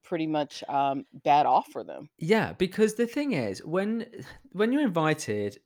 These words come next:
Speaker 2: when you're that type of person, you're invited on a big podcast, and it was a big podcast that she was, that she was on.
Speaker 1: Yeah.
Speaker 2: Um, the, the pe-, the people who are running the podcast,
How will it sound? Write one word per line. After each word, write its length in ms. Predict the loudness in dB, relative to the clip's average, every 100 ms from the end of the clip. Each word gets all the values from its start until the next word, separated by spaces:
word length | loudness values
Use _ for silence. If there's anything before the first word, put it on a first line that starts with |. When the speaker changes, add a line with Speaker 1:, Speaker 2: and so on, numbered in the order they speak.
| -6
Speaker 2:
when 100 | -4
you're 100 | -4
that 100 | -4
type 140 | -4
of 100 | -4
person, 260 | -6 -6 -4
you're 80 | -4
invited 400 | -2 -4 -4 -6
on 100 | -6
a 60 |
big 300 | 0 0 0
podcast, 400 | -6 -10 -10 -12
and 60 | -8
it 0 |
was 100 | -4
a 80 | -4
big 480 | -2 4 4 4
podcast 580 | -4 -8 -8 -12 -10 -12
that 160 | -14 -14
she 140 | -10
was, 300 | -8 -6 -8 -12
that 160 | -12 -12
she 140 | -12
was 120 | -12 -12
on. 260 | -10 -12 -12 _ _ _ -20 _
Speaker 1:
Yeah. 300 | 2 2 2 _ _ -2
Speaker 2:
Um, 340 | 4 4 2 -2 -18 _ _ _ _ _ -20 _ _ _ _ -8
the, 200 | 0 2
the 120 | 2
pe-, 220 | 2 0
the 100 | 0
people 560 | 2 2 4 6 6 6
who 120 | 4
are 40 |
running 240 | 4 4 2
the 60 |
podcast, 800 | 0 -2 -2 -4 -8 -8 -14 -18